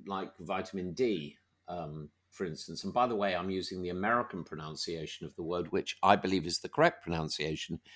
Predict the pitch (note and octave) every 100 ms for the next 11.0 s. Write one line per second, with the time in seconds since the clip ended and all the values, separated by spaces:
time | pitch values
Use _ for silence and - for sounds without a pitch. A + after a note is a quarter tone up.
0 | - - G2 G2 F#2+ - F#2 E2+ E2 D#2
1 | F2+ E2+ E2 F#2 D#2+ - F#2 F#2 E2+ C#2+
2 | C#2 C#2 - _ _ _ - A2+ E2 -
3 | G#2+ A#2+ - A2 F#2+ A2+ - G#2+ F#2+ E2
4 | A#2 F#2+ E2 - _ _ _ _ - F2+
5 | - - A2+ - F#2+ E2+ G2 F#2+ F2+ F2+
6 | G#2 F#2 F2+ E2+ - C3+ C3+ G#2 D#2+ F2+
7 | A2 G#2 - - F#2+ F#2 F#2 F2+ _ _
8 | - G2+ G#2 A2+ G2+ G2+ G#2+ A2 G2 F#2+
9 | D#2+ - - F#2 - F#2 E2+ G2 E2 G2
10 | G2 - - C#3 C#3+ D#3 G#3 D3+ A2 F#2